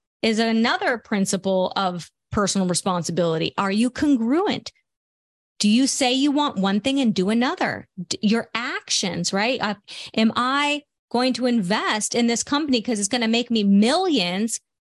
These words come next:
at the cost of what? At the cost of the hierarchy? At the cost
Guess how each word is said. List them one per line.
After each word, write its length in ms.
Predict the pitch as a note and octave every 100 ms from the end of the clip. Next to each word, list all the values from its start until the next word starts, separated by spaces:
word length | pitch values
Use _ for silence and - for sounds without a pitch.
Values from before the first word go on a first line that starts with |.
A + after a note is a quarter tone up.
| _ _ _ -
at 220 | D#3+ -
the 60 | B3
cost 580 | - - F#3+ F#3+ -
of 140 | C4 A3
what? 320 | G#3+ F#4 F4+
At 200 | A3 -
the 80 | G3+
cost 340 | - G3+ G3
of 80 | F#3+
the 80 | F#3
hierarchy? 640 | - F#3+ G#3 C#4+ D4+ F4+ G4 -
At 160 | G#3+ -
the 60 |
cost 540 | G#3+ - G#3 G3+ -